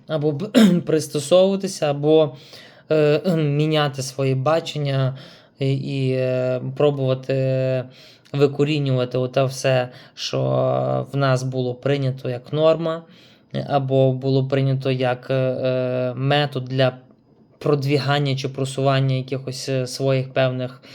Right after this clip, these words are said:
намірів. Тут, е, така ситуація не проходить. Так що ментальність американців, вона не є така, як,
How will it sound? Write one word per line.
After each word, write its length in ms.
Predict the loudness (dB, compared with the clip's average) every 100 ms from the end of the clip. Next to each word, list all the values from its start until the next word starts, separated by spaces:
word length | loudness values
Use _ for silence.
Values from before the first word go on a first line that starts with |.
| -20 -14 -2
намірів. 560 | 0 0 0 -2 -2 -6 -20 -20 -20 _
Тут, 340 | -2 -2 -2
е, 180 | -4 -4
така 320 | -4 0 0
ситуація 480 | 0 -2 -2 -2 -4
не 140 | -4 -4
проходить. 580 | -6 -4 -4 -4 -12 _ _ _ _ _ _ _ _ _ -18 -18 -10
Так 180 | -10
що 120 | -4 -2
ментальність 600 | 0 2 2 2 -2 -2
американців, 680 | -2 -4 -2 -4 -2 -6
вона 260 | -4 -4 -4
не 160 | -6 -6
є 100 | -6
така, 320 | -8 -6 -6
як, 420 | -4 -8 -10